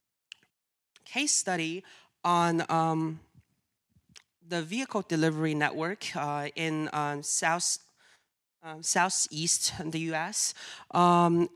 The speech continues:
and, um, the first thing we are gonna do is to decide, uh, we have a set of hubs. We are gonna decide which hub will be the battery charging station and which battery will be the battery swapping station.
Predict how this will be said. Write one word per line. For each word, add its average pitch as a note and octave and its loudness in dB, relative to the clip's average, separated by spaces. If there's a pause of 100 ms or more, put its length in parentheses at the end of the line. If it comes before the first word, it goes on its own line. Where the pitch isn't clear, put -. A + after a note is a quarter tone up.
(120)
and, F#3 4
um, E3+ 2
the F3+ -2
first A#3 -4
thing F#3 2
we F3 6
are E3+ 2
gonna E3 -4
do E3+ -4
is D#3+ -2
to F3 -6
decide, E3 0
uh, D3+ 0
we D#3+ 0
have D3 0
a D3 -4
set G#3+ -2
of F3 -6
hubs. - -2 (300)
We F#3 4
are E3+ 4
gonna E3+ 2
decide E3 0
which F#3 -2
hub E3 0
will D#3+ -2
be D#3+ -6
the D#3+ -4
battery D#3+ 0
charging F3+ 0
station A#3 0
and F3 -2
which D#3+ -2
battery E3 0
will D#3 0
be D#3 -2
the D3+ -4
battery D#3+ 0
swapping - -2
station. - -4